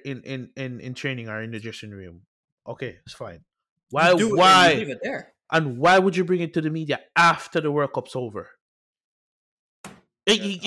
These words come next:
Speaker 1: it was
Speaker 3: honestly,
Speaker 1: not needed.
Speaker 3: it
Speaker 2: No.
Speaker 3: was, thing is, it, it's also what they brought up too and decided to release as well, because it was an incident that happened a very long time ago that clearly was squared away between the two people that it happened with.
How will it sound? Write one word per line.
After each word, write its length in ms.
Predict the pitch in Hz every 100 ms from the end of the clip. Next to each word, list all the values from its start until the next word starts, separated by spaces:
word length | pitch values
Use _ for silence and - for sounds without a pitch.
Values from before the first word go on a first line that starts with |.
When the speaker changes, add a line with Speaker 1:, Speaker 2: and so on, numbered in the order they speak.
| 220
Speaker 1:
it 40 |
was 180 | 220 202
Speaker 3:
honestly, 80 | 190
Speaker 1:
not 260 | 220 226 180
needed. 420 | 196 226 175 139 - _ _ _ -
Speaker 3:
it 100 | 170
Speaker 2:
No. 100 | 226
Speaker 3:
was, 80 | 170 _ -
thing 160 | 196 170
is, 200 | 120 92
it, 180 | 117 127
it's 220 | 127 135 170
also 380 | 151 - 165 95
what 220 | 98 107 -
they 100 | 113
brought 340 | 90 101 98 98
up 180 | 95 _ _
too 400 | 95 90 104 135 _ _ _ 110
and 100 | 101
decided 420 | 98 - 98 95
to 100 | -
release 300 | 95 92 92 92
as 120 | _
well, 220 | 90 85
because 280 | 80 87 90
it 40 | 101
was 200 | 104 104
an 100 | 104
incident 440 | 104 117 147 143 131
that 120 | 120
happened 440 | 113 113 - 113 92
a 80 | 87 82 -
very 220 | 101 110
long 240 | 110 107 104 -
time 220 | 92 95
ago 180 | 101 104
that 180 | 92 87 _
clearly 340 | 95 95 98 82 85
was 160 | 87
squared 380 | - _ 90 87
away 420 | 80 82 85 87 -
between 360 | - _ 87
the 80 | 87
two 180 | _ 92
people 200 | 92 87 85
that 180 | 82 -
it 60 |
happened 320 | 82 85 104 107
with. 180 | 113